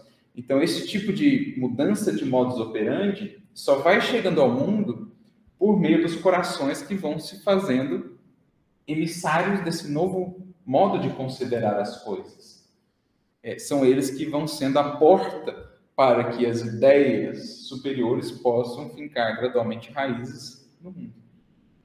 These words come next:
Por isso, aquela ideia que está lá no final do Evangelho, no livro de Apocalipse, o último deles,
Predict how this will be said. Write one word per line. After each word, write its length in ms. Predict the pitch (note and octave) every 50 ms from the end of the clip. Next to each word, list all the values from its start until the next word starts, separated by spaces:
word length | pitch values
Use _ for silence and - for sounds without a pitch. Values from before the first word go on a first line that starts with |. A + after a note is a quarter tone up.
| _
Por 120 | - B2+ B2+
isso, 180 | C#3 - -
aquela 360 | D#3+ - - D3+ C3 B2+ B2
ideia 680 | A2+ A2 - A#2+ A2+ A#2 A#2 A#2+ C3 A#2+ A#2 - - -
que 80 | - -
está 300 | - - - A#2 A2+ A2
lá 360 | A2 A2 A#2 A#2+ A#2 A2+ -
no 100 | - -
final 640 | - G2+ G2+ G2+ G2 F#2+ F#2+ F#2+ F#2+ F#2+ - - -
do 160 | A2 A#2 A2+ G#2+
Evangelho, 760 | G#2 - A#2+ C3+ B2 A2+ A2 A2 A#2+ - - - - A2
no 80 | G#2 G2+
livro 280 | G#2+ A2 G#2 G#2 G2+ -
de 100 | - F#2+
Apocalipse, 760 | - - G#2 - - B2 C3 C3+ B2+ B2+ - - - - B2
o 60 | A2
último 420 | A2+ B2 B2 - - A2 A2 G#2
deles, 540 | G2+ G2+ G#2 G#2+ - - - - - - _